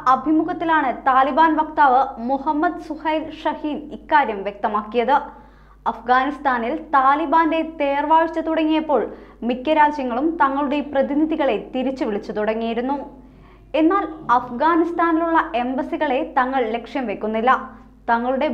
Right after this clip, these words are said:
ഭാഗത്തു നിന്ന് എംബസികൾക്ക് നേരെ അപകടകരമായ കാര്യങ്ങൾ ഉണ്ടാകില്ലെന്ന് താലിബാൻ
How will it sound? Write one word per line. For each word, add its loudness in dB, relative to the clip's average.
ഭാഗത്തു 2
നിന്ന് -2
എംബസികൾക്ക് -4
നേരെ 0
അപകടകരമായ 0
കാര്യങ്ങൾ 2
ഉണ്ടാകില്ലെന്ന് 0
താലിബാൻ 4